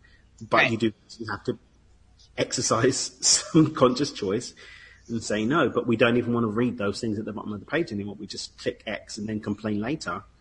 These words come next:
Speaker 2: Yeah. <laughs>
Speaker 1: And there's those ads everywhere. You can turn the Microsoft, the microphone off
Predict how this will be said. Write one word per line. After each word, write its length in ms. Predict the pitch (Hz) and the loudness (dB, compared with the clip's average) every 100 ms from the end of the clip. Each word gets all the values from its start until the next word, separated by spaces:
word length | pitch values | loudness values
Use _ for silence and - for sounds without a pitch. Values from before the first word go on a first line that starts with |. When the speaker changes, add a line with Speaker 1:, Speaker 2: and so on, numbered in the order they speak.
| _ - - | _ -20 2
Speaker 2:
Yeah. 300 | 214 226 - - | 6 6 4 -4
<laughs> 140 | - | 4
Speaker 1:
And 160 | 320 330 285 | 6 8 8
there's 140 | 240 - 330 330 - 127 | 6 4 -2 -4 -4 -2
those 120 | 131 123 | -2 0
ads 160 | 165 135 | -2 -2
everywhere. 380 | 107 101 92 87 | -6 -6 -6 -4
You 100 | 117 | -6
can 340 | 110 117 117 123 | -2 2 2 0
turn 360 | - 113 117 | 2 2 2
the 60 | 110 | 0
Microsoft, 560 | 104 98 104 - 117 113 | 0 -2 -6 -4 -4 -4
the 60 | |
microphone 520 | 107 104 110 113 117 - | -4 -4 -4 -6 -6 -6
off 320 | 92 - | -8 -10